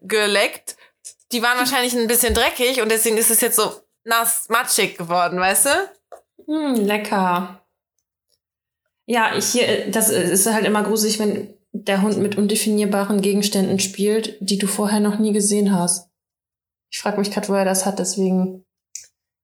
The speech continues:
Speaker 2: ja, muss ich jetzt hier ein Auge auf ihn haben. Ich hab jetzt die Tür aufgemacht. Also kann sein, dass man hier disturbed wird, aber das ist ja jeder hier schon gewöhnt.
Speaker 1: Ja.
Speaker 2: Ähm,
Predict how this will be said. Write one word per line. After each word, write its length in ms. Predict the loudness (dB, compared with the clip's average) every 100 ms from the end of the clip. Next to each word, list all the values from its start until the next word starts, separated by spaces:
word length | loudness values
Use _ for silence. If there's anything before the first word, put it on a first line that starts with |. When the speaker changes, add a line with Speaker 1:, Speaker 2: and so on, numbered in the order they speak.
| -6
Speaker 2:
ja, 160 | -4 0
muss 160 | 2
ich 80 | 0
jetzt 120 | 0
hier 100 | 0
ein 40 | 0
Auge 200 | 0 0
auf 180 | -2 0
ihn 160 | -2
haben. 260 | 0 -2 -2
Ich 80 | -4
hab 100 | -4
jetzt 200 | -8 -6
die 40 | -4
Tür 120 | -4
aufgemacht. 420 | -6 -6 -6 -4
Also 360 | -4 -2 -4 -6
kann 200 | -4 -2
sein, 100 | 0
dass 160 | 0 0
man 100 | 0
hier 140 | 0
disturbed 560 | 0 -2 0 -4 -4 -6
wird, 160 | -4 -2
aber 260 | -2 -2
das 260 | -2 -2 0
ist 140 | 0
ja 60 | 0
jeder 240 | -2 -2
hier 140 | -2 -2
schon 200 | -2 -2
gewöhnt. 480 | -2 -2 -4 -6 _ _ _ _ _
Speaker 1:
Ja. 320 | -2 0 -2 -8 _ _ _ -20 _ _ _ -4
Speaker 2:
Ähm, 760 | 0 2 2 2 2 0 -4